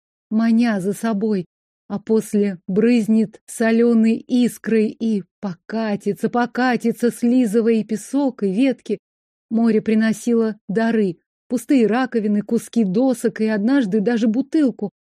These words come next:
про которую цесаревич Александр сочинил целую историю. В ней было место пиратам, сокровищам и храброму юнге. О море он читал и слушал напевы его, часы проводя на берегу.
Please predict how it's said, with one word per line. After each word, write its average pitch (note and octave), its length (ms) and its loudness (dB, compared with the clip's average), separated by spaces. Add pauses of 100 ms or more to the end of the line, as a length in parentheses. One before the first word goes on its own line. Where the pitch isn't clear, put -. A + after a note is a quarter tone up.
про A#3 160 0
которую A#3 580 2 (280)
цесаревич A3+ 680 0
Александр A3 720 0
сочинил A#3 540 0
целую A#3+ 520 0
историю. G3 540 -2 (280)
В E3+ 140 -4
ней F#3+ 240 0
было A#3+ 340 2
место G#3 460 -2
пиратам, G3+ 640 -2
сокровищам G#3 920 -2 (240)
и F#3+ 100 -2
храброму G#3+ 840 -2
юнге. F3+ 640 -2 (360)
О G3 100 -4
море B3+ 280 4
он A#3 100 2
читал F#3+ 580 -8 (320)
и A3+ 100 0
слушал A#3 520 2
напевы G#3+ 600 0
его, F#3+ 420 -2 (380)
часы B3 400 -2
проводя G3+ 560 0
на G3+ 120 0
берегу. G3 520 -2